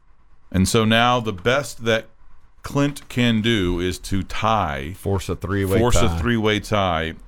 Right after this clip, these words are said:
Speaker 1: uh, and that is with a William and Mary victory over Virginia in week six.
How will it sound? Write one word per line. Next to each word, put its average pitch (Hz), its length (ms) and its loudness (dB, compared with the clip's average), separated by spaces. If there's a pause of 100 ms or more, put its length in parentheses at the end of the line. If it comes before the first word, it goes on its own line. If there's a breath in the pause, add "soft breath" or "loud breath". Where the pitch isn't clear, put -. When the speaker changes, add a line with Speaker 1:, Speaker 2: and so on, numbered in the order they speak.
Speaker 1:
uh, 85 280 -2
and 90 160 -2
that 101 160 0
is 92 180 -2
with 90 400 -4
a 80 340 -2
William 107 600 0
and 85 200 -2
Mary 95 300 0
victory 90 540 -4
over 82 340 -2
Virginia 78 720 0
in 73 220 -4
week 76 240 -4
six. - 580 -4